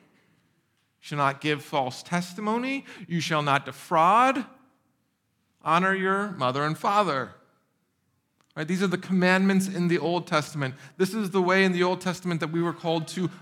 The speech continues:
love our neighbor as ourself, right? It's a system God set up. These are good things to do, right? To not murder, to not give false testimony, to love your family and your parents.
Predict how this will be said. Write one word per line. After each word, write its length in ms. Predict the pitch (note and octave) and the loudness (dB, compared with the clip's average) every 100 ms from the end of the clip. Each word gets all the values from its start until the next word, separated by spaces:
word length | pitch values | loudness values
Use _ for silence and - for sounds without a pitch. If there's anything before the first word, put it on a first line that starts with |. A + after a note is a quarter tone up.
| - | -6
love 400 | D3+ E3 F#3+ E3+ | 4 8 8 6
our 240 | F3 F3+ F3 | 2 4 4
neighbor 560 | E3 E3+ D#3 D#3+ D#3+ - - | 2 0 0 -2 -2 -8 0
as 480 | D3+ D#3 D#3+ D3+ D3+ | 4 6 6 2 -4
ourself, 1000 | C3+ C#3 C#3 C#3+ - C#3 G2 - - _ _ | -2 -2 -2 -8 -4 -4 -4 -14 -20 _ _
right? 200 | - A#3 - - _ - | -4 -4 -6 -18 _ -16
It's 100 | F3 | -6
a 60 | G#3 | -4
system 420 | - C#4+ D4 B3 | -2 -2 -2 2
God 380 | F#3 E3+ F3+ F3 | 6 8 8 4
set 240 | - A#3+ | 4 8
up. 480 | D4+ - - - _ _ - | 8 6 -2 -20 _ _ 2
These 200 | A3 B3+ | 4 4
are 80 | |
good 340 | G#3+ F#3 A#3 - | 4 4 4 4
things 260 | A3 A3+ | 2 2
to 80 | - | -4
do, 400 | G3+ D#4 F3 F#2+ - _ _ - | 0 4 4 2 -10 _ _ 6
right? 300 | G3+ C4+ - - _ | 8 8 2 -18 _
To 80 | F3 | 2
not 240 | E3 G#3 | 8 8
murder, 540 | A3+ B3+ G#3 D3+ A2+ - _ _ _ _ - | 8 6 6 2 0 -12 _ _ _ _ 0
to 80 | |
not 240 | E3+ F#3+ F#3 | 6 6 6
give 180 | A3 F#3+ | 0 2
false 380 | A#3 A#3 G3 | 4 4 4
testimony, 800 | - B3+ B3 G#3+ F3 D3 B2+ A2+ - - _ | 2 2 2 0 2 4 0 -4 -10 -20 _
to 80 | F3+ | 2
love 300 | G3 A3+ G#3+ | 4 4 4
your 100 | A3 | -2
family 580 | - A#3 B3+ G3 D#3+ D#3+ | 2 4 6 4 2 2
and 280 | F3+ F#3 | 2 2
your 160 | F3 F#3 | 0 -2
parents. 1000 | F3+ - B3+ G#3 B2 G#2 - - - - | -4 -6 0 0 0 -4 -14 -20 -20 -20